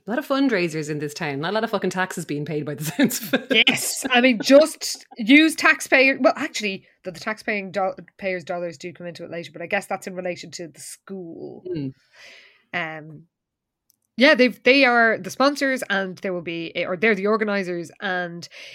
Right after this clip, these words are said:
Speaker 2: it's for girls between the ages of fifteen and eighteen.
Speaker 1: Really weird age bracket. Don't like
Speaker 2: Uh,
Speaker 1: it. <laughs>
Speaker 2: uh, I bet even they thought that, like, fourteen would be f-, fuck, too fucked
Speaker 1: Too,
Speaker 2: up.
Speaker 1: <laughs>
Speaker 2: I mean,
Speaker 1: too
Speaker 2: fifteen's
Speaker 1: much.
Speaker 2: still pretty bad.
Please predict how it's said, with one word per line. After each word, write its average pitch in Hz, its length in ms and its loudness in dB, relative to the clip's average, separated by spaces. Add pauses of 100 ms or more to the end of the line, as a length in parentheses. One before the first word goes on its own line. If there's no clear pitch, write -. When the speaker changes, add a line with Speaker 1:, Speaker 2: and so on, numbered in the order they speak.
(100)
Speaker 2:
it's - 160 -14
for - 180 -6
girls 349 380 2
between 302 220 -6
the 294 80 2
ages 214 280 0
of 214 140 -4
fifteen 277 720 -2
and 196 180 -2
eighteen. 185 800 -4 (220)
Speaker 1:
Really 170 400 -4
weird 160 320 -4
age 156 220 -4
bracket. 139 480 -6
Don't 220 200 -2
like 175 140 -4
Speaker 2:
Uh, 139 440 -8 (200)
Speaker 1:
it. 160 100 -6 (140)
<laughs> - 0 -
Speaker 2:
uh, 220 760 -6
I 226 40 -6
bet 240 260 2
even 240 220 0
they 208 240 2
thought 208 300 -2
that, 196 100 -10
like, 180 180 -8
fourteen 180 440 -8
would 165 100 -12
be 165 100 -12
f-, - 180 -20 (200)
fuck, - 360 -12
too 196 220 -4
fucked - 260 -8
Speaker 1:
Too, 254 100 4
Speaker 2:
up. - 80 0
Speaker 1:
<laughs> - 600 -6
Speaker 2:
I 254 40 4
mean, 269 80 10
Speaker 1:
too 220 60 6
Speaker 2:
fifteen's 302 520 4
Speaker 1:
much. 269 120 -6
Speaker 2:
still - 0 - (120)
pretty 214 180 -4 (120)
bad. 226 280 -2